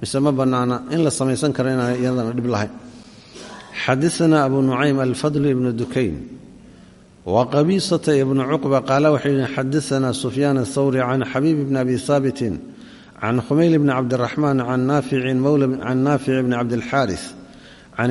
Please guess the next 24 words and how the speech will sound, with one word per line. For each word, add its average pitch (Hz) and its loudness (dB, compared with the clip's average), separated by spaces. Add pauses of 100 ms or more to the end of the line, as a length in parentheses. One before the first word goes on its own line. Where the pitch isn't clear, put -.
Nabiy 156 4
sala 147 2
Allahu 147 2
alayhi 135 2
wasallam, 131 0
qaala, 143 4
wuxuu 135 0
yidhi, 127 0 (680)
"Min 117 2
sacaadati 147 2
almar'i, 135 2 (840)
ruuxa 139 2
liibaantiisa 135 0
waxaa 113 -2
ka 117 -4
mid 82 -4
ah, 67 -10 (1000)
ayaankiisa 131 2
iyo 127 2
nasiibkiisa 123 -2
waxaa 120 -2
ka 165 0
mid 156 2
ah, 80 -4